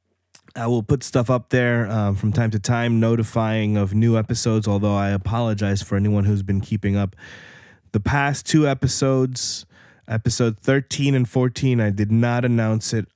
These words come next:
so I apologize. Um, go check those out, Jamie Grinnell and Giambi. Um, those are, those are very interesting, great interviews. Um, so check those out, even though I did not announce it on Instagram. Sorry.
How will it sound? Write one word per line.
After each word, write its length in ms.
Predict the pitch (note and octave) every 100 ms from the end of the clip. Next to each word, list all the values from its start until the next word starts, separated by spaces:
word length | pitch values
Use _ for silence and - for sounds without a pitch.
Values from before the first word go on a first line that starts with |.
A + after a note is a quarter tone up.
| -
so 140 | -
I 80 | F#2+
apologize. 960 | G2 A2+ A2+ G#2+ G#2+ G2+ G2+ G2 - -
Um, 400 | - F#2+ F2 F2 - _ _ -
go 160 | A#2+
check 240 | B2 - A#2
those 200 | A2+ G2+
out, 160 | G#2
Jamie 360 | F#2 A2+ A#2+ B2+
Grinnell 460 | G#2+ G#2+ G#2 G2+ F2+
and 440 | F#2 F#2 F2+ F2
Giambi. 760 | F2 G#2+ A2 A2+ A2 G2 F#2 F#2 - - - -
Um, 420 | G2 F#2+ F2+ E2+ -
those 220 | G#2+ F#2+
are, 320 | G#2 F#2+ F#2 - -
those 220 | G#2+ G2+
are 160 | G2+
very 400 | F#2+ A2 A#2 A2
interesting, 500 | G#2 G2+ G2+ - F#2+
great 300 | F#2 G#2+ A2
interviews. 760 | G#2+ F#2+ G2 F#2 F#2 F2 - -
Um, 500 | - F#2+ E2+ E2 E2 - _ - - -
so 360 | - - F#2+ F#2+
check 260 | F#2 C3+ -
those 180 | A2+
out, 220 | G#2+ G#2 G#2
even 240 | A2+ G#2+
though 140 | G#2
I 80 | G2+
did 180 | F#2 F#2+
not 240 | G#2 G#2
announce 400 | G2 F#2 F#2 F#2
it 60 | F#2+
on 100 | F2
Instagram. 640 | F2 F2 D#2+ D#2+ C#2+ C#2 F2
Sorry. 540 | - - F2 D#2 D#2+